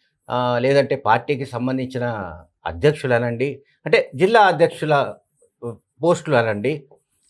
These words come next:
పార్టీకి నెట్వర్క్ అనేది ఇతరత్రా కూడా ఉండాలి. కేసీఆర్ చేసిన ఒక చారిత్రక తప్పిదం ఏంటంటే, హిస్టారికల్ బ్లండర్ మిస్టేక్ ఏంటంటే, ఎమ్మెల్యేలను సర్వస్వం అనుకున్నాడు ఆయన.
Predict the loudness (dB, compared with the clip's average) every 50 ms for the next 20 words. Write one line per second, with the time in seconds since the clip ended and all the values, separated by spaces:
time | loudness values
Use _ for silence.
0 | _ _ _ _ 2 4 4 4 4 2 0 0 0 0 -4 -6 -6 -6 -6 -6
1 | -6 -8 -10 -12 _ _ _ _ _ _ _ _ _ -6 -2 0 0 2 4 4
2 | 4 4 6 4 2 2 2 0 0 -2 -4 -4 -4 -4 -4 -4 -6 -4 -4 -4
3 | 2 4 4 4 4 4 2 2 4 4 4 6 6 6 6 6 6 4 4 4
4 | 2 0 -4 -10 _ _ 4 4 4 4 2 0 2 2 0 -2 -2 -4 -4 -4
5 | -2 -2 -2 -2 -2 0 0 0 0 0 -4 -6 -4 -4 -4 -4 -4 -6 -2 2
6 | 2 4 4 2 2 0 -2 -4 -8 -12 -12 -10 -8 -6 -6 -6 -8 -8 -4 _
7 | 4 4 6 6 4 4 4 4 4 4 2 2 4 4 4 2 2 0 -4 -2
8 | -2 -2 -2 -2 -4 -6 -6 -10 -6 0 4 4 6 4 4 0 -8 _ _ _
9 | _ _ _ _ _ _ _ _ _ _ _ 4 6 8 10 10 8 8 8 8
10 | 8 8 6 6 4 4 2 2 4 6 6 4 4 4 2 0 0 0 -2 -2
11 | 0 0 2 4 4 4 4 4 2 0 -2 -8